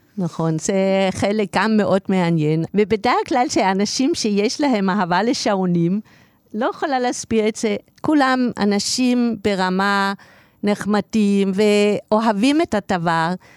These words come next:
וזה נורא כיף לעבוד עם מישהו, כי תמיד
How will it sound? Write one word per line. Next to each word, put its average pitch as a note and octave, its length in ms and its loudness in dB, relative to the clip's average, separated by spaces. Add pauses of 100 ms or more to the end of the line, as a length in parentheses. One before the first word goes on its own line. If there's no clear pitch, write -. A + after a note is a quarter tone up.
(140)
וזה G3 180 0
נורא A#3+ 200 2 (140)
כיף - 280 -2
לעבוד G#3+ 420 2
עם A3+ 200 2
מישהו, A#3 680 2 (540)
כי C4+ 120 2
תמיד D4 300 2